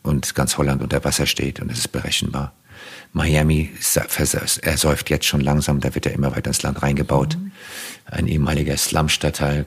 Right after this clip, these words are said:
Speaker 1: namens Little Haiti wird mittlerweile zum schicken Stadtteil, weil der höher liegt. Also es gibt ja Länder, die den Klimawandel schon richtig um die Ohren kriegen.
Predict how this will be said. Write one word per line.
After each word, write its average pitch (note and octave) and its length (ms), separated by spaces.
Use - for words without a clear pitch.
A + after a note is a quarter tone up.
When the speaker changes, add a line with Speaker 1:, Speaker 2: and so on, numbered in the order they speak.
Speaker 1:
namens D2 360
Little C#2+ 240
Haiti D2+ 420
wird - 240
mittlerweile C#2+ 400
zum - 160
schicken - 280
Stadtteil, C#2+ 360
weil C2+ 120
der C2 160
höher C#2 220
liegt. C#2+ 400
Also F2+ 240
es - 240
gibt - 200
ja D#2+ 60
Länder, D2+ 260
die D2 140
den C#2+ 180
Klimawandel C#2 500
schon C#2+ 160
richtig - 300
um - 80
die - 100
Ohren - 220
kriegen. D2+ 380